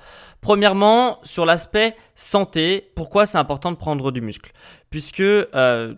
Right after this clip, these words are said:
tu n'es pas sans savoir que le corps fonctionne avec des hormones, hein.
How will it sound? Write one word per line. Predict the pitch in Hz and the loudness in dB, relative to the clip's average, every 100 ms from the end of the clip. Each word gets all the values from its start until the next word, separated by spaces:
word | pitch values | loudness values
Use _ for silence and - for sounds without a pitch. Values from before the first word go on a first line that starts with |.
| _ | _
tu | - 123 120 | -14 -10 -8
n'es | 120 | -6
pas | 143 | -4
sans | 139 | -6
savoir | 127 151 165 208 202 | -2 0 4 2 2
que | - | -2
le | 143 143 | -2 0
corps | 180 165 - | 2 0 0
fonctionne | 156 170 - 180 160 127 | -8 -8 -4 -2 0 -2
avec | 117 120 110 | -2 -4 -4
des | 117 113 113 | -6 -4 0
hormones, | 143 170 214 214 - - | 0 2 0 -2 -10 -6
hein. | 127 170 | -4 -4